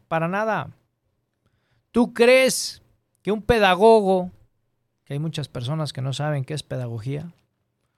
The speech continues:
"iba a estar detrás de un micrófono, en una pantalla, escribiendo libros, etcétera"? No lo sé. No lo sé, porque aparte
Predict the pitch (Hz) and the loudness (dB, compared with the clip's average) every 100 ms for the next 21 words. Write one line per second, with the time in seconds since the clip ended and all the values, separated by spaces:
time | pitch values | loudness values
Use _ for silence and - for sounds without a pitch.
0 | _ _ _ _ _ _ _ _ _ _ | _ _ _ _ _ _ _ _ _ _
1 | _ _ _ _ _ 175 220 190 - 226 | _ _ _ _ _ -4 0 0 2 4
2 | 220 220 - _ _ 165 165 214 208 202 | 4 2 -10 _ _ -8 -4 2 2 0
3 | 190 151 190 196 - 180 175 180 185 165 | -4 -4 -2 -2 -2 -6 -6 -4 -4 -4
4 | 147 139 175 175 175 170 165 160 - 147 | -6 0 2 2 2 0 -2 -10 -10 -6
5 | 175 175 156 160 175 165 147 139 165 165 | -6 -6 -6 -6 -6 -8 -10 -10 -10 -8
6 | 170 170 _ _ _ 220 247 - 254 233 | -8 -10 _ _ _ -6 -6 0 2 2
7 | 143 - _ _ _ _ _ _ _ _ | -2 -10 _ _ _ _ _ _ _ _
8 | 262 233 - 254 233 170 147 165 190 214 | -10 -10 -6 -6 -6 -8 -6 -6 -4 -6
9 | - 220 | -4 -6